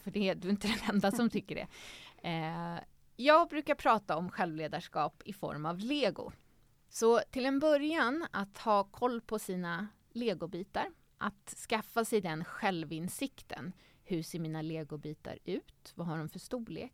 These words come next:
Vad har de för färg? Vad har de för funktion? Och de här legobitarna kan man då jämföra med sina styrkor till exempel, sina drivkrafter eller sina behov eller sina tankar.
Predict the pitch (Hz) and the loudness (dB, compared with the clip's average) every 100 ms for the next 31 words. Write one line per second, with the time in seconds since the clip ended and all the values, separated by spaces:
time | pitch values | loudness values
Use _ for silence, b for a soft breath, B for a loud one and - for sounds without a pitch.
0 | - 220 196 - 190 - 143 180 269 302 | -6 -2 -2 -2 -12 -6 -6 -6 -8 -10
1 | - B B - 185 185 - 185 - 185 | -12 B B -4 0 0 -2 -6 -4 -6
2 | - - 220 - 220 226 - B B B | -6 -6 -6 -2 -4 -4 -6 B B B
3 | B - - 220 233 254 262 226 254 302 | B -8 0 2 4 4 4 4 -2 2
4 | 285 269 254 247 220 175 175 190 180 - | 4 4 0 0 2 0 0 0 0 0
5 | 254 240 185 165 185 190 170 190 - 262 | 2 2 0 -2 -6 -4 -4 -6 -6 -2
6 | 247 226 269 285 262 262 220 226 - 208 | -2 -2 -6 -6 -8 -4 -2 -2 -2 -2
7 | 285 277 - 165 151 151 233 240 220 - | -4 -12 -12 -6 -6 -4 -2 -2 -4 -4
8 | 220 - - 233 254 269 _ - 165 190 | -4 -4 -6 -4 -4 -6 _ -10 -8 -6
9 | - 214 208 220 233 226 240 - 262 - | -4 -2 -2 -4 -2 -4 -4 -10 -12 -14
10 | B B B - 156 175 - 226 233 - | B B B -8 -4 -4 -2 -2 -2 -2
11 | 269 233 220 220 202 240 285 | -2 -2 -4 0 0 0 -6